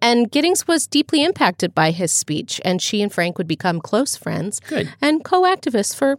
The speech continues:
Speaker 1: you know, pretty much the rest of our lives.
Speaker 2: Cool.
Speaker 1: Uh,
Speaker 2: I also, I think that's it. I think I like stories of people finding, like, their team. I'm gonna
Speaker 1: Yeah,
Speaker 2: put
Speaker 1: totally.
Speaker 2: a team together. I like that.
Speaker 1: Yep.
Speaker 2: That it's very narr-, oh, I like it. It's like Ocean's Eleven, you know? It's very satisfying to me to see a team come together.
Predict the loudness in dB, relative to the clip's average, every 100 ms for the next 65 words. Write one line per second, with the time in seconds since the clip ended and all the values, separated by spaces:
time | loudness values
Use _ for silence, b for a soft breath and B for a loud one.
0 | -2 -4 -2 -2 -2 -2 -4 -2 -2 -2
1 | -2 0 0 0 0 0 -2 -4 -4 -6
2 | -6 -10 _ _ _ _ B B B B
3 | B B 4 6 8 8 6 6 4 2
4 | -2 -2 0 0 0 -4 -6 -4 0 0
5 | 0 -2 -2 0 -2 -4 -4 -4 -2 0
6 | 0 0 -2 -4 -12 _ _ _ -2 -2
7 | 0 0 0 -2 -2 0 2 2 0 -4
8 | b b -2 2 4 4 4 4 4 4
9 | 4 4 0 0 0 0 -2 -4 -4 -4
10 | -6 -8 -8 -10 -10 -2 0 0 B B
11 | -16 -2 2 4 2 4 2 2 B 0
12 | 4 6 6 4 2 0 -4 -4 -4 2
13 | 4 4 2 0 4 4 2 -2 0 -2
14 | -2 -4 -2 0 2 2 0 -2 -2 -6
15 | -8 -6 -8 -6 -4 -2 -2 -6 -6 -8
16 | -12 -16 -16 -20